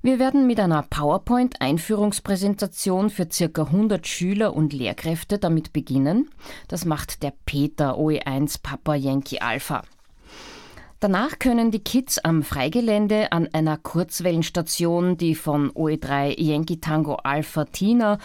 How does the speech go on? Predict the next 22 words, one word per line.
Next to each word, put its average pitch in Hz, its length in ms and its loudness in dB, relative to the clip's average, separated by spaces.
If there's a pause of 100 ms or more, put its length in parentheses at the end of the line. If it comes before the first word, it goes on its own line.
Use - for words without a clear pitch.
(220)
und - 260 0
O 202 140 2
E 180 160 0
vier 180 640 0
Sierra 160 500 0
Li-, 147 300 -2
Lima 175 380 2
Charlie 147 480 -2
Sandra 135 640 -2
geleitet 156 540 -4
wird. - 300 -8 (280)
Kontakte, 180 720 -2 (160)
äh, 175 380 -2 (260)
ja, 175 200 0
dort - 200 -8
können 180 240 2
sie 165 120 -4
Kontakte 165 520 -2
mit 160 180 0
anderen 143 440 0
Schulstationen 151 880 -2
aufnehmen. 135 680 -4